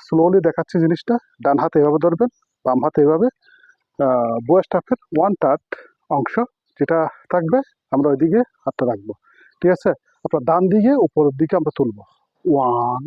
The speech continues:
টু, থ্রি, ফোর, ফাইভ, সিক্স, সেভেন, এইট,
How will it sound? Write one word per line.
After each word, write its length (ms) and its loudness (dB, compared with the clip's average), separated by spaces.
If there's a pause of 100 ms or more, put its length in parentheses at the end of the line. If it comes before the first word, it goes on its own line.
(1200)
টু, 140 0 (1400)
থ্রি, 240 0 (1400)
ফোর, 360 2 (1040)
ফাইভ, 380 2 (1000)
সিক্স, 420 2 (920)
সেভেন, 380 2 (1120)
এইট, 220 2